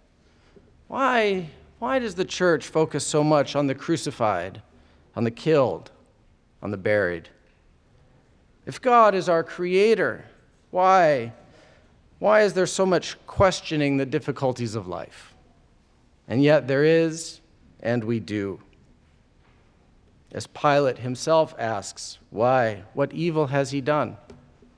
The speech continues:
Then the people as a whole answered, "His blood be on us and our children." This blood,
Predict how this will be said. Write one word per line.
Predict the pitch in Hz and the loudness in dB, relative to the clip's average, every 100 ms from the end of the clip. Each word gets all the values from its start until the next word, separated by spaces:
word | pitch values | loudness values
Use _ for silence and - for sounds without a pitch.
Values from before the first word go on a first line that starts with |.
| _ _ _ _ _ _ _ _ | _ _ _ _ _ _ _ _
Then | 135 127 | 0 0
the | 117 | -2
people | 117 139 120 120 | -4 -6 -2 -2
as | 110 | -2
a | 113 | -6
whole | - 170 160 139 | -4 0 2 2
answered, | 123 117 113 107 95 - _ _ - | -2 -4 -6 -8 -10 -16 _ _ -4
"His | 151 | -4
blood | 117 170 170 160 135 | -2 2 4 4 2
be | 147 | 0
on | 143 143 139 | 2 0 0
us | 127 127 - - | -2 -4 -6 -8
and | 120 120 - | -6 -4 -4
our | 104 98 | -6 -8
children." | - 110 95 90 95 _ _ _ _ _ _ _ _ _ _ _ _ - - _ _ _ _ _ - | -8 -10 -8 -12 -16 _ _ _ _ _ _ _ _ _ _ _ _ -20 -20 _ _ _ _ _ -6
This | 151 - | -4 -4
blood, | - 185 139 98 | 0 4 4 2